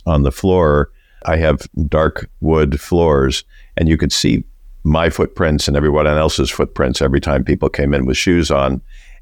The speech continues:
And my feet would actually get dirty walking around the house if I'd had friends over or if I hadn't taken my shoes off at, you know, a couple of other times. I would notice the bottoms of my feet would get dirty just walking around.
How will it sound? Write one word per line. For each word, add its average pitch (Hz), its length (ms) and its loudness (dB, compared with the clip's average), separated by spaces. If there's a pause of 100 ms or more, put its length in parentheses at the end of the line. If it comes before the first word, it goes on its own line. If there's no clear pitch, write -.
And 104 100 2
my 117 120 0
feet - 260 -2
would 104 160 0
actually 85 380 0
get 78 320 0
dirty 90 320 2
walking 78 420 2
around 78 320 2
the 73 100 -2
house 98 360 0
if 73 140 -2
I'd 73 160 2
had 76 260 -2
friends 101 340 0
over 80 440 0 (240)
or 85 100 2
if 78 100 0
I 76 120 0
hadn't 85 300 2
taken 73 300 0
my 71 140 0
shoes 69 300 0
off 69 220 0 (600)
at, 78 280 0 (100)
you 80 100 0
know, 76 80 0
a 73 60 0
couple 78 260 -2
of 73 100 2
other 71 180 2
times. 76 420 -2 (240)
I 92 140 -2
would 104 140 0
notice 92 300 0
the 87 100 -2
bottoms 82 380 0
of 92 80 -2
my 90 160 2
feet - 280 -2
would 82 200 0
get 85 220 0
dirty 95 280 0
just 69 280 -4
walking 76 380 0
around. 90 500 0